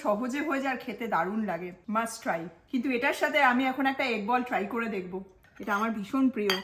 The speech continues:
বিদ্যুৎ তো ভালোবাসেই, আমিও ভালোবাসি। দেখো পুরো বলের মতো। হুম,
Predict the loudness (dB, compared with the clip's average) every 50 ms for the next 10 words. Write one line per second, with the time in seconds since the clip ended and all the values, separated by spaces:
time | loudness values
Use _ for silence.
0 | -6 -12 -16 -18 -20 -14 -10 -8 -6 -4 -2 -2 0 0 0 2 2 4 4 6
1 | 6 6 4 4 2 0 0 0 -2 -6 -10 -18 _ -8 -4 -2 0 0 2 2
2 | 2 2 2 2 0 0 -2 -6 -10 -14 -18 -20 -20 -20 _ -18 -14 -12 -12 -12
3 | -12 -12 -14 -14 -16 -18 _ _ _ _ _ _ -10 -10 -8 -8 -8 -2 2 4
4 | 4 4 4 2 2 2 2 2 2 0 -2 -4 -4 -6 -6 -8 -14 _ _ _
5 | _ _ _ _ _ _ _ _ _ _ _ _ _ _ _ _ _ _ _ _
6 | _ _ _ -8 -4 -2 0 2 2 2